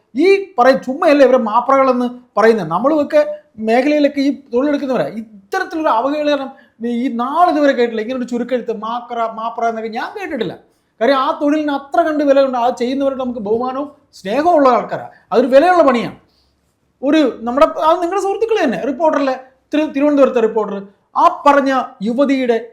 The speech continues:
ശബ്ദ സന്ദേശം നിങ്ങളല്ലേ, നിങ്ങൾക്ക് എന്താ അതിനെക്കുറിച്ച് പറയാനുള്ളത്? ഈ അവസരത്തിൽ ചോദിക്കേണ്ട കാര്യം എന്താ? എനിക്ക്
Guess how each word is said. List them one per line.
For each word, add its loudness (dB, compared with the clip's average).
ശബ്ദ -2
സന്ദേശം -4
നിങ്ങളല്ലേ, 4
നിങ്ങൾക്ക് 0
എന്താ 2
അതിനെക്കുറിച്ച് -2
പറയാനുള്ളത്? -2
ഈ 0
അവസരത്തിൽ 2
ചോദിക്കേണ്ട 2
കാര്യം 0
എന്താ? -12
എനിക്ക് -4